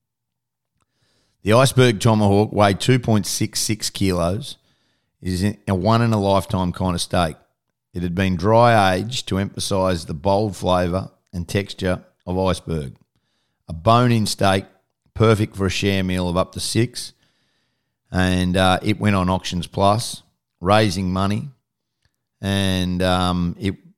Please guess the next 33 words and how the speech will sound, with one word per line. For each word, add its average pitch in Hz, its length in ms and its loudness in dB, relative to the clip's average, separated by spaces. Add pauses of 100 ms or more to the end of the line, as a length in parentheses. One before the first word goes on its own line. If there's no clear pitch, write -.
it 92 140 -8
was 92 160 -2
just - 300 -4 (120)
quite 110 300 4
unbelievable 92 640 0
that 85 100 -2
it 85 80 -10
went 90 200 -4
so 87 200 -2
well. 85 300 -6 (480)
Thank 120 280 2
you 113 100 2
to 98 80 0
Blair 101 640 2
and 92 120 -2
Josie 92 360 0
Angus. 92 540 -6 (440)
Um, 87 680 -2 (120)
and 92 160 -4
also 95 480 0
thank 101 280 -2
you 95 120 -2
to 87 80 -4
the 85 120 -4
Noosa 92 380 -4
Boathouse 92 520 0
head 98 240 -4
chef 90 300 -2
and 87 120 -4
restaurant 92 380 -4
owner, 85 380 -4 (460)
uh, 87 480 -4
who 92 360 -2